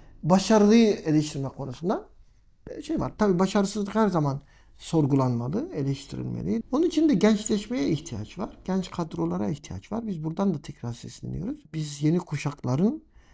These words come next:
bir an önce bu yapılanmalarda görev almalarını istiyoruz. Çalışma gruplarımız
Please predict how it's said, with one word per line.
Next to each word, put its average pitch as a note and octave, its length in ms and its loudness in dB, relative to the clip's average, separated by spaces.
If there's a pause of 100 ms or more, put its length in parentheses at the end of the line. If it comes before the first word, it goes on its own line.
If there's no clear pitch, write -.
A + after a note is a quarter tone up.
(260)
bir E3+ 120 0
an C3+ 160 2
önce F3 600 -4
bu C#3+ 40 -2
yapılanmalarda B2 800 -4
görev D#3 260 0
almalarını A#2+ 540 -6
istiyoruz. C#3+ 500 -8
Çalışma D3+ 400 -4
gruplarımız C#3 640 -2